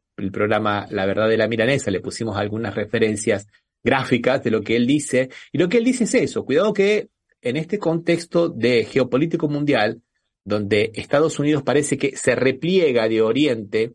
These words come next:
porque no tiene más espacio, porque Oriente ha sido tomado inclusive por China, geo-, geoeconómicamente, y geopolíticamente por la alianza China, Rusia e India, y están perdiendo África, se están replegando sobre América Latina, que es su patio trasero.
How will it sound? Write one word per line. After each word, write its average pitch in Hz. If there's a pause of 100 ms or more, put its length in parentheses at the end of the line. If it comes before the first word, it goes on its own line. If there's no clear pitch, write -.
(160)
porque 98
no 104
tiene 110
más 110
espacio, 110
porque -
Oriente 92
ha 92
sido 107
tomado 95
inclusive 98
por -
China, 123 (240)
geo-, 107
geoeconómicamente, 110 (400)
y -
geopolíticamente 117
por 95
la 95
alianza 117
China, 110
Rusia 117
e 107
India, 101 (420)
y 113
están 123
perdiendo 127
África, 113
se -
están 131
replegando 123
sobre 107
América 107
Latina, 107
que 98
es -
su -
patio 101
trasero. 78